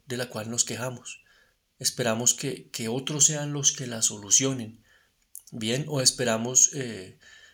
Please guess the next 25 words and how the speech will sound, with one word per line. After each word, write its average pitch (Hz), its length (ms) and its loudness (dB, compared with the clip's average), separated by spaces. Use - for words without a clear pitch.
que 127 120 0
de 123 80 4
alguna 120 240 0
manera 127 300 0
se 131 120 6
haga 127 160 -2
justicia 135 680 6
y 147 80 -6
la 143 120 -4
gente 113 260 -6
a 131 60 -6
la 139 80 -6
que 143 120 -12
culpamos 123 600 0
por 139 160 -4
esa 117 140 -2
situación, 107 640 -2
eh, - 240 -12
sea 131 260 4
castigada, 117 760 2
pero 127 180 -4
igual 110 300 -2
eso 120 240 2
no 139 160 0
solucionaría 117 1080 4